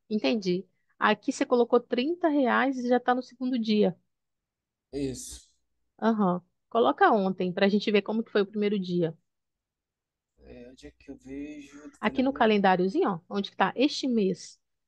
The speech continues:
Speaker 1: Debaixo do, isso, clica aí. Aí aqui no cantinho, coloca ontem. Isso. Ontem. Ó, ontem chegou sete pessoas e ficou quatro e quarenta e seis. Coloca hoje, ontem foi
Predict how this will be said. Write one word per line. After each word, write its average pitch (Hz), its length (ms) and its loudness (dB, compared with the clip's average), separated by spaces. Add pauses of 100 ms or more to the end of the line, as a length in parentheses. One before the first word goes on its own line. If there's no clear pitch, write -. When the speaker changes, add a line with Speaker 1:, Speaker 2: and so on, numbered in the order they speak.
(120)
Speaker 1:
Debaixo 208 420 0
do, - 120 -12
isso, 180 400 -2
clica 220 300 -2
aí. 214 220 2
Aí 226 200 4
aqui 240 180 -2
no 311 100 -2
cantinho, 269 520 -2
coloca 233 360 2
ontem. 180 520 -2 (600)
Isso. 185 540 -6 (2500)
Ontem. 202 560 -4 (1080)
Ó, 190 320 0
ontem 220 280 0
chegou 220 280 2
sete 226 340 0
pessoas 233 420 0
e - 40 -20
ficou 240 200 -4
quatro 240 240 -2
e - 40 -20
quarenta 240 320 2
e 269 80 0
seis. 175 320 -2
Coloca 226 420 -2
hoje, 190 360 -2
ontem 208 160 -4
foi 233 120 2